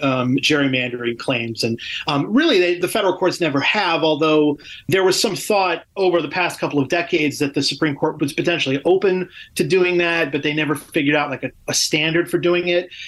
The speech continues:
And so we've had kind of an innovation in, in state courts kind of intervening on partisan gerrymanders. So, uh, in North Carolina, um, the previously Democratic-controlled,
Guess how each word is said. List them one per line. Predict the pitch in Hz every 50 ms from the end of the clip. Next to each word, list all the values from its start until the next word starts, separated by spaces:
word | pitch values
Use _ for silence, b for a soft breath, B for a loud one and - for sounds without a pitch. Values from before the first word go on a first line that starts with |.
| B B
And | - 143
so | - 175
we've | 160 151 139 139
had | 143 185 180 175 175 175 160 156 156 156 B B B B _ _
kind | - 269 226
of | 185
an | 196 -
innovation | 220 226 208 190 151 185 190 190 220 214 - - 185 160 151
in, | 147 147 151
in | 156 156 156 151 139
state | - - - - 190 165 160 160 -
courts | - - - 214 196 170 156 147 143 - - - - - B B B B B B _ -
kind | - 190 165
of | -
intervening | 190 208 - - 175 143 160 175 175 170 165 156 147
on | 147 143
partisan | 139 - 127 139 139 127 135 131
gerrymanders. | 117 147 151 151 147 139 131 127 120 120 _ 120 117 110
So, | - - 147 135 127
uh, | 123 123 120 B B B B B B _
in | - 190 190
North | 214 220 - -
Carolina, | - 226 202 180 202 247 311 339 285 190 170 170 180 185 190 - 190
um, | 185 180 180 180 175 170 175 - - 147
the | - 170 180 170 156
previously | - - - 214 233 233 220 190 - - - 180 165 165 165 160 165 165
Democratic-controlled, | - 185 180 185 180 - - 180 190 220 226 - - - 170 143 - - 170 151 151 147 147 139 139